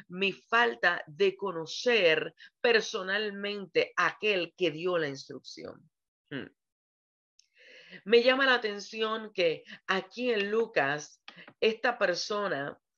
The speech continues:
que viene con una intención muy precisa, eh, primero probar a-, al Señor, y vamos a ver ya mismo lo que es probar, pero también ocultar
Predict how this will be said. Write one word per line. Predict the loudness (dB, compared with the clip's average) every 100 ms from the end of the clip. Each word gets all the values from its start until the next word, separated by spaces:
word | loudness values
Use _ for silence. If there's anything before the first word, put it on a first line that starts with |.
| -20 _ _
que | 4 4
viene | 4 -2 0
con | -2 -4
una | -4 -4
intención | -4 -8 -8 -8 -8 -8
muy | -6 -4 -4 -2
precisa, | -2 -4 -6 -10 -6 -4 -4 -6 _ _ -20 -20 -20 -20 _ -4 4
eh, | 4 4 0 -2
primero | -2 0 0 0 2
probar | 2 2 2 0
a-, | 0 -2 -4
al | -6
Señor, | -6 -8 -4 0 2
y | 2
vamos | -2 -2
a | -2
ver | -2
ya | -4
mismo | -4 -2
lo | -2
que | -2
es | -4
probar, | -2 0 2 0 -4 _ -20 -4
pero | 0 0 0
también | -2 -4 -6 -4 -4
ocultar | -6 -4 -2 0 -4 -6 2 4 6 4 0 -8